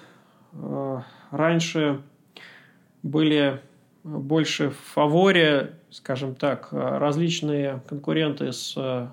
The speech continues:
on-premise решениями, то есть там, э, Mobile Iron, Citrix, там, в общем, участвовали. Последние несколько лет, э, основными близкими конкурентами являются компании с облачной исключительно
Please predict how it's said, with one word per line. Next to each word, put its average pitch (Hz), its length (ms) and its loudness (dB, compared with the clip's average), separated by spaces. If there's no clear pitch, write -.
on-premise 180 680 4
решениями, 123 680 2
то - 140 -16
есть - 220 -14
там, - 280 -12
э, - 40 -6
Mobile 135 840 4
Iron, 160 220 2
Citrix, 156 580 -4
там, 127 360 -6
в 160 80 -10
общем, 139 400 -14
участвовали. 143 760 -6
Последние 185 580 4
несколько 180 420 2
лет, 190 440 2
э, 147 460 0
основными 170 920 4
близкими 156 560 0
конкурентами 160 640 0
являются 151 840 0
компании 143 460 0
с 139 140 -2
облачной 156 680 2
исключительно 143 800 -4